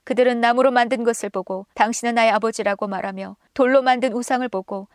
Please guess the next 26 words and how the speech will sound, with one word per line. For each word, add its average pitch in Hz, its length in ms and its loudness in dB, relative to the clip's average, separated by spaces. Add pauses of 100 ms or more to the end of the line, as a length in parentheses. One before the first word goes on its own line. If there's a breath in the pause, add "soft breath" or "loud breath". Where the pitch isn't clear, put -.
"당신이 233 380 -2
나를 220 260 0
낳았다"고 196 520 -6
말한다. 196 640 -14
그들은 269 340 2
나를 254 220 4
바라보려 254 460 2
하지 254 220 -2
않고 202 460 -6
내게서 226 360 -2
등을 233 260 -6
돌렸다. 202 640 -14
그러나 254 340 2
재앙을 262 460 2
당할 226 300 0
때 233 120 0
말하기를 180 720 -2
"일어나 233 320 2
우리를 247 320 0
구해주소서"라고 214 1000 -6
한다. 196 500 -12
내가 226 240 2
만든 233 300 2
우상들은 240 500 -2
어디에 214 300 -4
있느냐? 190 400 -12